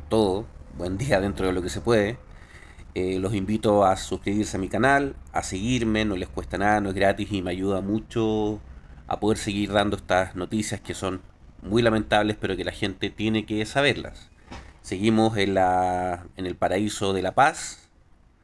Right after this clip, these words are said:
en la nueva normalidad, dentro de las cifras,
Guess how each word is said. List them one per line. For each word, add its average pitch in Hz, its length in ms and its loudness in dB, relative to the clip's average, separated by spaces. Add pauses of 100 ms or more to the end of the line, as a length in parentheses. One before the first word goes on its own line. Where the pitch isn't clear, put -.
(520)
en 98 140 -2
la 98 100 2
nueva 104 320 4
normalidad, 104 880 2 (1040)
dentro 107 300 2
de 101 80 2
las 101 120 0
cifras, 110 360 -4